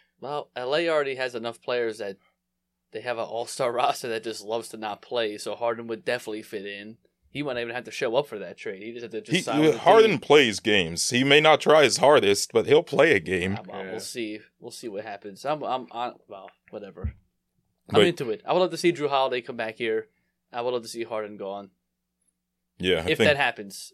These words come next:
Speaker 1: if we lose Harden and get nothing in return, I'd be pissed. But if you get Holiday for Harden, I'm happy.
Speaker 2: Yeah, I think everyone involved would be, like, everyone in Philadelphia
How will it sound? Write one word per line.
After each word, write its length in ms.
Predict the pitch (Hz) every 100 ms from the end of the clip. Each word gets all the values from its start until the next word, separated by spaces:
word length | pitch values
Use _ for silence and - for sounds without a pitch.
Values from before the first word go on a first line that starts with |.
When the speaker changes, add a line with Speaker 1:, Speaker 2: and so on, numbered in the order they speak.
| -
Speaker 1:
if 140 | 127
we 80 | 135
lose 220 | 147 151
Harden 340 | 147 139 139 127
and 100 | 117
get 100 | 113
nothing 200 | 120 120
in 80 | 110
return, 400 | - 120 120 110
I'd 80 | 104
be 80 | 101
pissed. 320 | 110 90 -
But 100 | 104
if 80 | 127
you 60 |
get 140 | 127 123
Holiday 400 | 123 131 127 131
for 120 | 113
Harden, 360 | 127 127 127 120 _ _
I'm 120 | - 117
happy. 300 | 95 90 -
Speaker 2:
Yeah, 180 | 87 82
I 20 |
think 260 | 80 107 -
everyone 540 | 98 104 95 90 90
involved 440 | 85 78 82 80 -
would 120 | 80
be, 160 | 85 82
like, 260 | 90 85
everyone 420 | - 123 110 104 95
in 80 |
Philadelphia 760 | 85 104 87 80 80 73 78